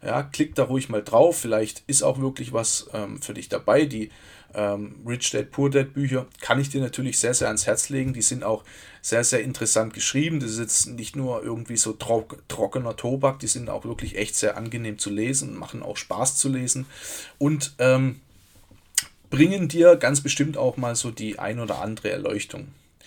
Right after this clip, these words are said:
Ja. Gut, und in dem, in dem Sinne sind wir eigentlich fast schon wieder am Ende. Ähm,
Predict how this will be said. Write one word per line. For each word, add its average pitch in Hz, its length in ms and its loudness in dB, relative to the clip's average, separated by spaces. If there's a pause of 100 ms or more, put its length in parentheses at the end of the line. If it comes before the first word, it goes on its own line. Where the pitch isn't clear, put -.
(480)
Ja. 110 240 -8 (560)
Gut, 160 160 8
und 123 120 2
in 120 60 -2
dem, 127 340 2 (320)
in 123 120 -2
dem 117 220 0
Sinne 151 420 6 (220)
sind 117 240 -4
wir 98 100 -4
eigentlich 107 240 -8
fast - 280 2
schon 139 200 0
wieder 127 220 -4
am 104 140 -4
Ende. 117 420 -4 (640)
Ähm, 104 580 -2